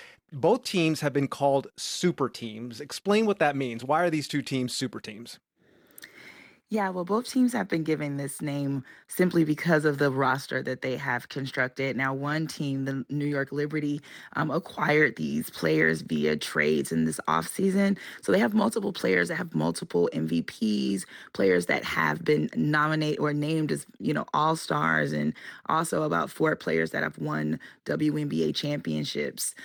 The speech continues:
Speaker 2: Um, same thing with the Las Vegas Aces, except their team was a little bit more put together through, uh, through the draft, where they also have a team that's filled with multiple all-stars. They acquired, uh,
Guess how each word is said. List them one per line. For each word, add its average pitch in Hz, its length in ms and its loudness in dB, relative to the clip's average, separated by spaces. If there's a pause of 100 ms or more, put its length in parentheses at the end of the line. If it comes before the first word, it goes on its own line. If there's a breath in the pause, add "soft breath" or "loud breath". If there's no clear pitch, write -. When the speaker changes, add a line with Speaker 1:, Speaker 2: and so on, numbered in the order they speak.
(260 loud breath)
Speaker 2:
Um, 156 300 0
same - 340 0
thing 127 140 2
with 170 120 0
the 92 80 0
Las 85 240 0
Vegas 82 320 -2
Aces, - 560 -2 (300 loud breath)
except - 340 -4
their 160 160 2
team 247 300 0
was 233 100 0
a 107 60 0
little 101 160 2
bit 90 180 -2
more 87 140 -2
put - 200 -6
together 143 380 -2
through, 147 560 -2 (260 loud breath)
uh, 78 140 -2
through 185 140 -6
the 180 120 -2
draft, 78 600 -2
where 80 240 -2
they 78 160 0
also 85 340 -2
have - 240 -4
a 156 60 -4
team 151 340 -6
that's 147 260 -6 (260 loud breath)
filled 165 300 0
with 175 140 -8
multiple 151 400 -4
all-stars. 143 760 -4
They 147 120 0
acquired, 147 600 -2 (280 loud breath)
uh, 73 260 0